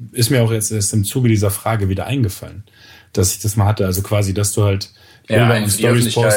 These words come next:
Speaker 1: postest.
Speaker 2: und, ja, okay.
Speaker 1: Genau, wo du dir nicht Sorgen machen musst, dass danach ein Artikel oder ein Shitstorm oder beides in größerer
Speaker 2: Ja.
Speaker 1: Form dann, äh, einen um die Ohren gehauen wird. Ähm,
Speaker 2: Und auch
Speaker 1: müsste ich
Speaker 2: da
Speaker 1: mal
Speaker 2: kommt
Speaker 1: rausschauen, wie der
Speaker 2: übrigens die
Speaker 1: hieß.
Speaker 2: automatische Antwort natürlich, warum das für mich sowieso nicht in Frage käme, weil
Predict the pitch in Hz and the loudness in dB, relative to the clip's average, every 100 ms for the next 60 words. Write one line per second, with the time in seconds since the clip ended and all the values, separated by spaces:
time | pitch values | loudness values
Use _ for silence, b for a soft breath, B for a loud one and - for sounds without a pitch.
0 | 107 110 - 90 - - - 107 101 92 | 2 -2 -2 -4 -4 -8 -4 2 2 4
1 | 104 110 104 104 - 110 101 98 95 101 | 2 2 2 -2 0 0 2 0 -2 -2
2 | 101 98 - 92 - 95 95 92 - 95 | -2 -2 -2 -2 -2 0 0 -2 -4 -4
3 | 92 B B B B B - 101 107 104 | -6 B B B B B -2 0 2 2
4 | 101 101 101 98 98 - 101 92 110 101 | 0 0 0 0 -2 -6 -8 -2 0 0
5 | - 98 98 95 90 92 - - - 117 | 0 0 0 -4 -6 -6 -10 -12 0 2
6 | 127 113 - 117 98 104 113 110 104 98 | 4 2 0 0 0 2 2 2 0 -2
7 | - 107 98 95 95 92 98 98 101 98 | -2 -2 0 0 -2 -4 -4 -4 -2 -4
8 | 98 104 101 107 98 98 101 98 - B | -2 -2 2 0 0 -2 -2 -2 -6 B
9 | B B B B B - 101 98 101 98 | B B B B B 0 2 4 2 2
10 | 110 117 - - 113 110 104 104 95 - | 2 0 -2 0 2 4 4 2 -2 -4
11 | 131 120 123 151 190 - 123 110 - - | -2 2 2 2 2 4 4 2 0 -2
12 | 98 92 110 107 - 110 107 117 113 107 | -2 0 0 -2 -2 0 0 0 -2 0
13 | - 120 117 110 107 113 104 104 104 104 | -2 -2 -2 -2 -4 -6 -6 -4 -4 -4
14 | 104 101 - - - 113 107 - 113 110 | -4 -4 -4 -8 -6 -2 -2 -2 -4 -4
15 | 127 113 101 101 107 95 104 98 90 90 | -6 -6 -4 -2 -2 -2 -6 -4 -4 -6
16 | - | -6